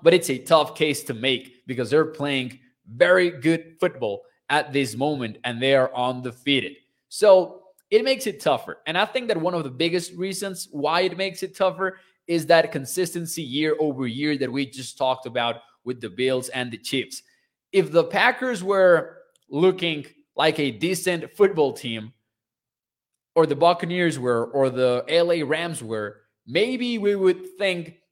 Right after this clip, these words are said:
that we had a better grip on who these N F C teams are.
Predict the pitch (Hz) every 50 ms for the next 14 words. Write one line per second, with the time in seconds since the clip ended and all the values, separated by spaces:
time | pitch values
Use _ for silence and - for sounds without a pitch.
0 | _ - - 156 151 151 143 165 175 170 165 170 160 165 160 147 127 113 139 151
1 | 151 156 156 151 135 135 147 156 151 156 - - 147 143 139 139 135 135 135 131
2 | 131 - _ _ _ _ _ - - 190 196 196 190 190 156 170 170 175 165 170
3 | - - - 165 165 165 160 - - - 170 165 165 - - 170 170 165 156 147
4 | 135 - - 180 202 214 190 147